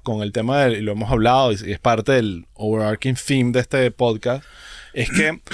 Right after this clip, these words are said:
<clears throat> lo que ha pasado en Venezuela en los últimos años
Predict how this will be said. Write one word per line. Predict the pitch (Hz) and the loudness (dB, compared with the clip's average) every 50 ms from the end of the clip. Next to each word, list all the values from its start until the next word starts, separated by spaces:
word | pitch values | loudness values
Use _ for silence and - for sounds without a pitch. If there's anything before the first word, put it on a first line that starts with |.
| - | -12
<clears throat> | - - - - - | -12 -16 -14 -4 -2
lo | 131 117 | 0 2
que | 123 | 2
ha | 117 | 0
pasado | 139 139 - - 160 160 160 160 165 190 - - | 0 0 0 2 4 4 6 4 4 2 -2 -4
en | 147 123 | -2 0
Venezuela | 120 120 113 107 - - 160 151 139 127 120 | 0 0 0 0 0 2 4 4 4 4 2
en | 110 | -2
los | 107 101 | -2 -4
últimos | 110 110 107 131 139 135 131 | -4 -4 -4 -4 -4 -2 0
años | 143 135 120 113 120 135 139 131 | 0 2 2 0 -2 -4 -6 -8